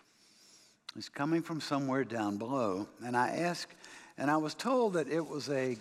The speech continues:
gathering of Christian believers, uh, meeting that night in a small village hut. And every week that night, they met there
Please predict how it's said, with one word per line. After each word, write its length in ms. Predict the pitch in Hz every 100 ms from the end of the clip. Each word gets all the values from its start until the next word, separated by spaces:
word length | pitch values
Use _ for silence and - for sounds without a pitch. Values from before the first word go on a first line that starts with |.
| -
gathering 680 | 127 139 139 170 208 226 202 -
of 160 | -
Christian 420 | - 143 - 175
believers, 840 | 175 165 147 120 117 165 190 - - - - - - - - -
uh, 280 | - 131 117 -
meeting 680 | 139 156 170 175 175 151 120
that 260 | 160 180 147
night 380 | 131 139 131 123
in 120 | 110
a 60 |
small 720 | 101 - 120 131 139 143 131 - - - - _ -
village 680 | 104 123 120 120 117 - - - - _ _
hut. 560 | - - 123 95 - - - _ _ _ _
And 100 | 110
every 240 | 104 110 120
week 280 | 123 104 101
that 180 | 104
night, 320 | 107 101 101 - - _ - _ _
they 120 | 107
met 320 | 120 123 117 110
there 320 | 101 90